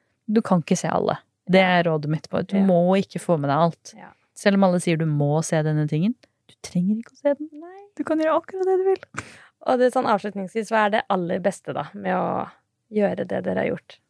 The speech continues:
Speaker 2: med å bo sånn igjen?
Speaker 1: Eh, det føles ut som at vi har juksa med hverdagen, og det var det beste.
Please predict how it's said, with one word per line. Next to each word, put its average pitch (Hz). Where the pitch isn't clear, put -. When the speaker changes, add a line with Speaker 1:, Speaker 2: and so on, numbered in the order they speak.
Speaker 2:
med 220
å 190
bo 190
sånn -
igjen? -
Speaker 1:
Eh, 151
det 185
føles 143
ut 156
som 156
at 156
vi 156
har 151
juksa -
med 165
hverdagen, 143
og 165
det 165
var 151
det 160
beste. -